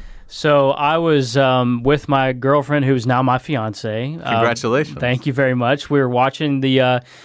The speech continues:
Speaker 1: the tail end of the Jaguars game, and I was keeping an eye on what, uh, the Jets game was doing, because obviously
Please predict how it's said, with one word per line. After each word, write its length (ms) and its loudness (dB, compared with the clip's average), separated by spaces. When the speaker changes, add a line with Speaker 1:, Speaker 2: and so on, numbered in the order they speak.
Speaker 1:
the 80 -2
tail 260 2
end 160 2
of 100 4
the 40 -2
Jaguars 520 0
game, 300 0
and 80 2
I 80 4
was 140 2
keeping 320 -2
an 100 2
eye 340 2
on 280 2
what, 340 0
uh, 160 2
the 100 -2
Jets 400 -2
game 280 2
was 160 -2
doing, 320 2
because 260 -2
obviously 580 -2